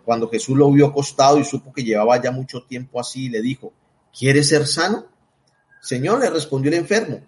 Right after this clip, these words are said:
"no tengo quien me meta en el estanque cuando se agita el agua, y entre tanto que yo voy, otro desciende antes que yo". Jesús le dijo, "Levanta, levántate, toma tu lecho y anda". Y al instante aquel hombre fue sanado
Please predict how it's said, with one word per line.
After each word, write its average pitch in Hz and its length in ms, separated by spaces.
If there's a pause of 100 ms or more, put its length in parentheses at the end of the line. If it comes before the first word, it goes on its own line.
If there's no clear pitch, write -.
(160)
"no 120 120
tengo 151 260
quien 151 160
me 151 100
meta 147 240
en 143 60
el 135 100
estanque 147 640 (180)
cuando 127 240
se - 100
agita 117 300
el 135 100
agua, 131 500 (360)
y 123 80
entre 113 240
tanto 139 380
que 123 120
yo 123 140
voy, 147 320
otro 135 300
desciende 127 800
antes 120 400
que 104 140
yo". 110 240 (480)
Jesús 131 240
le 131 120
dijo, 135 400
"Levanta, 131 640 (260)
levántate, 139 640 (240)
toma 143 240
tu 143 100
lecho 151 460
y 120 140
anda". 123 360 (420)
Y 104 80
al 101 80
instante 135 440
aquel 123 220
hombre 123 260
fue 123 160
sanado 139 600